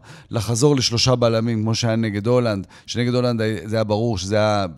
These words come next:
כתמונת מראה, אבל אמרנו, אולי נגד אמבפה הוא ירצה לעבות מאחור כדי לעשות שם משולש מולו, או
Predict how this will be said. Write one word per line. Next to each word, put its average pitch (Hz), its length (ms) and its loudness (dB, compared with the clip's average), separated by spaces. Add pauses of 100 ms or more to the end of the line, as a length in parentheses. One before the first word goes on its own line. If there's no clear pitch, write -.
כתמונת 110 400 -2
מראה, 104 380 0
אבל 101 160 2
אמרנו, 113 300 2
אולי 110 220 0
נגד 110 340 -2
אמבפה 104 340 0
הוא 104 100 2
ירצה 98 240 -2
לעבות 98 480 -2
מאחור 98 420 -4
כדי 101 200 -4
לעשות 95 280 -6
שם 101 160 -6 (300)
משולש 110 540 -2
מולו, 143 360 2 (480)
או 233 300 8